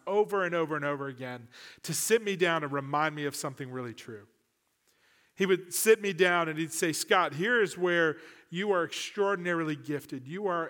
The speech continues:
a pastor. You are someone who encourages others. You have the gift of encouragement." I'm like, "Well, I don't want the gift of encouragement because it doesn't get me speaking gigs. It doesn't get me followings on social media. It doesn't get me book deals.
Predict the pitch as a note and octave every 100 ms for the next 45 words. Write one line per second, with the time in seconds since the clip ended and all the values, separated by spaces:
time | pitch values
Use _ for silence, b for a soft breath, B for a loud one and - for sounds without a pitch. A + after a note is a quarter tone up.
0 | C#3 C3+ - - D#3+ D#3 - D3+ B2+ B2
1 | F#3 G3+ F3 D#3 - B B - - F#3
2 | F3 D#3 D#3+ C#3 - F#3 F#3+ E3+ D#3 C#3
3 | C#3 A#2 A2+ - - - _ b b b
4 | b E3+ G3 A3 G#3 C#3 C3+ F#3 F#3 F#3
5 | D#3 D3 F3 D3+ C#3+ B2+ C3+ C3+ D#3+ D#3+
6 | F#3 - D#3 A#3+ A3+ F#3 G3+ - D#3 F3
7 | F#3 D#3+ D3+ F3 D#3+ B2+ A#2 B2 D3+ B
8 | B B F#3 D#3+ D3 C3 F3+ G3+ G3 A3
9 | G#3 - - F#3 D#3 D3+ D3+ D3+ D3+ D3
10 | C3+ F3+ F3+ F#3+ E3+ G3+ F#3 F3 E3 B
11 | B - G3 F#3 G3 G3 F3+ F#3 F3+ G3
12 | F#3 F#3 E3 D#3+ D#3 D#3 F3 G3 G3+ F#3+
13 | G#3 F#3 C#3+ F3 F3 E3 D#3+